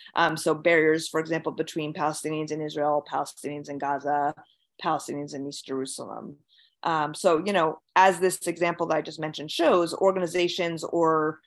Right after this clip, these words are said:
movements who, who step outside these lines can be punished by withdrawn funding or being blacklisted from opportunities.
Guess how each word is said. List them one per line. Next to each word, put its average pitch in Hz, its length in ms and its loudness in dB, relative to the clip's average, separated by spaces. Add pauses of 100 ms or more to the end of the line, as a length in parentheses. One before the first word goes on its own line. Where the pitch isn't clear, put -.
(380)
movements 185 440 2
who, 165 360 -2 (100)
who 185 80 0
step 170 220 0
outside 160 520 4
these 170 140 -6
lines 175 300 0
can 160 120 -6
be 160 80 -2
punished 160 420 -4
by 151 100 2
withdrawn 151 440 -4
funding 180 460 -2
or 175 200 -2
being 160 240 -4
blacklisted 156 540 -2
from 147 140 -8
opportunities. 156 880 -6